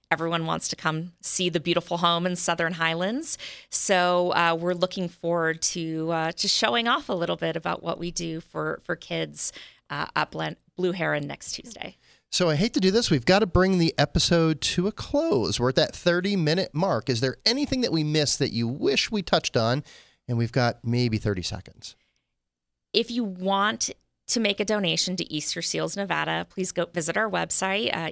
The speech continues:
Speaker 1: easter seals N V dot org, and just pay attention when you're making donations in general to nonprofits to make sure it's staying locally and not going to a national affiliate that isn't providing programs and services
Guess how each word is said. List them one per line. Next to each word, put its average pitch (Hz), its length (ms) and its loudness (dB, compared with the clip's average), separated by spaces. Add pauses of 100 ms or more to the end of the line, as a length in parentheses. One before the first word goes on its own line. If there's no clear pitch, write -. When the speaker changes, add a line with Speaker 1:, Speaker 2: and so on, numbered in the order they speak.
Speaker 1:
easter 170 300 -4
seals 185 380 -2
N 165 180 -2
V 175 220 -6
dot 180 280 -4
org, 160 400 -2 (400)
and 185 400 2
just - 300 -4
pay 262 220 -2
attention 208 600 0
when 170 260 -2
you're 165 120 -2
making 160 360 -4
donations 156 720 -2
in 165 140 -4
general 175 400 0
to - 120 -4
nonprofits 170 760 -4
to 190 80 -2
make 180 160 -2
sure 190 200 -2
it's - 140 -4
staying 170 360 0
locally 175 520 -2 (260)
and 190 120 -2
not 196 240 2
going 180 260 2
to 185 240 0
a 175 40 0
national 165 460 -2
affiliate 160 580 -2
that - 280 -6
isn't 165 260 -4
providing 160 460 -4
programs 151 540 -6
and 151 100 -8
services 165 760 -6